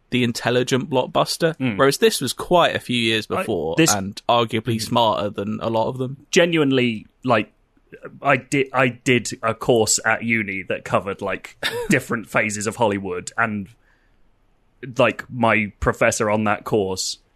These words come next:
Speaker 2: made a point of saying, like, "The Matrix is a turning point in action, in action cinema. Like, this is the
Speaker 1: Hmm.
Speaker 2: film that did it." And so, and I, like, I totally subscribe to that idea. Like, this is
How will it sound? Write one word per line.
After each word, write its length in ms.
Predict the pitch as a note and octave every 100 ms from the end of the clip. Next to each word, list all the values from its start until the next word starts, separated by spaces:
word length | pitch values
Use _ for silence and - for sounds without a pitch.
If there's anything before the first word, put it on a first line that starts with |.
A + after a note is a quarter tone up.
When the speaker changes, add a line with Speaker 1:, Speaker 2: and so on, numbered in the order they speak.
| -
Speaker 2:
made 240 | A2 A2 A2
a 40 |
point 280 | - A#2 F#2
of 80 | -
saying, 200 | G#2 G#2
like, 240 | G#2 -
"The 120 | A2+
Matrix 520 | A2 A#2 - G#2+ -
is 200 | - G#2 G#2
a 80 |
turning 420 | G2 A2+ G2 G2+ G2+
point 360 | G#2+ G#2 - -
in 220 | F#2+ G2
action, 400 | G#2+ - - G#2 - -
in 160 | C3 B2
action 380 | A#2 - A2
cinema. 360 | G2+ A#2+ F#2+ F#2
Like, 220 | G2+ -
this 340 | A2 G#2 A#2+ -
is 280 | A#2 A2 F#2
the 140 | G#2+
Speaker 1:
Hmm. 80 | D#3
Speaker 2:
film 280 | G2 G2 F#2+
that 180 | G2 G2
did 140 | G#2
it." 200 | - - - - _ -
And 160 | A2
so, 420 | - A#2 A2 G#2 - _
and 160 | C#3+ D3+
I, 80 | C#3+
like, 220 | D3+ C#3
I 120 | A#2+ C3
totally 360 | - A#2+ G#2+
subscribe 480 | G#2+ G2+ - G2+ G2+
to 60 | G2+
that 140 | F#2
idea. 320 | - F#2+ G#2 -
Like, 180 | D#2+
this 180 | B2+ B2
is 340 | A#2+ A2 -